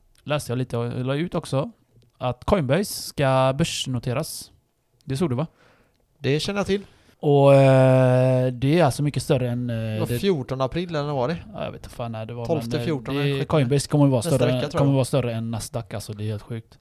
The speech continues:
Speaker 2: En Nasdaq? Nej.
Speaker 1: Jo, det, jag, det var det som stod i texten i alla fall.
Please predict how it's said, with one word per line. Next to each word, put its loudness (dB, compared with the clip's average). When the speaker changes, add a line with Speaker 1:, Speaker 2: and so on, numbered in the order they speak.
Speaker 2:
En -8
Nasdaq? -12
Nej. -10
Speaker 1:
Jo, -10
det, -8
jag, -4
det -6
var -4
det -6
som -6
stod -10
i -10
texten -8
i -6
alla -6
fall. -12